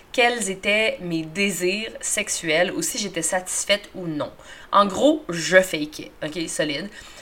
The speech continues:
Parce que dans ma tête, c'était comme important que, que je donne un show, entre guillemets, que, que je sois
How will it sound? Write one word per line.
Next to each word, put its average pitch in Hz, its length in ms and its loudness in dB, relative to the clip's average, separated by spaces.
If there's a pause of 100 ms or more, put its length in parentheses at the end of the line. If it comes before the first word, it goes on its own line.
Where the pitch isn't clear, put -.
(140)
Parce 214 160 6
que - 80 0
dans 226 100 6
ma 202 100 4
tête, 226 220 6
c'était 180 180 2
comme 170 440 2
important 202 500 2
que, 190 320 0 (480)
que 208 100 -2
je 196 120 2
donne 180 180 6
un 160 160 0
show, 180 340 2 (120)
entre 165 220 0
guillemets, 156 500 0
que, 196 340 2
que 202 140 -2
je 185 160 2
sois 190 460 6